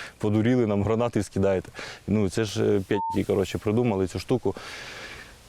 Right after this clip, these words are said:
І що ми зробили, що я кожну подпи-, пі-, посилку підписував white. Щоб вони дивляться, повернули: "Ага, white, все, можна брати". Ну, вони там з-, вони ж це бачили також, п'ять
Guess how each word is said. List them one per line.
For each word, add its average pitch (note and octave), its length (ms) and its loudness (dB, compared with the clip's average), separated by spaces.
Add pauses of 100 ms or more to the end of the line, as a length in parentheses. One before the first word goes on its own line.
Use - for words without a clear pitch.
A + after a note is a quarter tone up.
(120)
І A2+ 200 4
що C#3+ 180 2
ми C3+ 160 4
зробили, C3 460 4
що B2 140 2
я B2 100 4
кожну C3 320 0
подпи-, D3 400 2 (100)
пі-, A#2 180 4
посилку B2+ 440 2
підписував A2+ 600 2
white. F#2 280 0 (320)
Щоб G2+ 140 0
вони A#2 160 4
дивляться, B2+ 360 2
повернули: A2+ 400 2
"Ага, G2+ 200 2
white, F#2+ 320 0
все, G#2 260 0
можна A2+ 340 0
брати". F2+ 300 0
Ну, G2 100 0
вони G2+ 240 2
там G#2 260 0
з-, F#2 200 -6
вони G#2+ 200 2
ж G2 100 -6
це - 120 2
бачили A2 380 2
також, A2 360 -2
п'ять A2+ 160 0